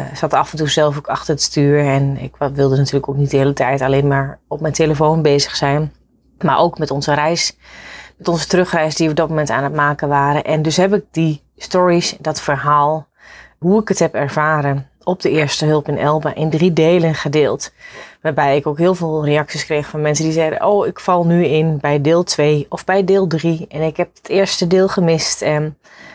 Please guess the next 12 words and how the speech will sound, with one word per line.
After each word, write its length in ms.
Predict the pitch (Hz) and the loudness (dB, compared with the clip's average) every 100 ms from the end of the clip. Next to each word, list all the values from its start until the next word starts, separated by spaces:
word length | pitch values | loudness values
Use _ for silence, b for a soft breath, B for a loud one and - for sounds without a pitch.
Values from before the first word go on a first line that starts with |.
| B | B
wat 160 | 165 185 | -2 2
is 160 | 208 | 2
er 60 | 185 | 0
precies 400 | 190 180 202 185 | -2 0 0 0
gebeurd? 480 | - 156 165 165 - | -2 0 2 2 -2
En 120 | 170 | -8
kan 200 | 151 180 | -2 2
je 60 | 202 | 2
nog 200 | 196 196 | 0 -2
een 60 | |
keer 200 | 180 185 | 0 0
vertellen?" 600 | - 175 160 156 156 151 | 0 0 2 2 2 0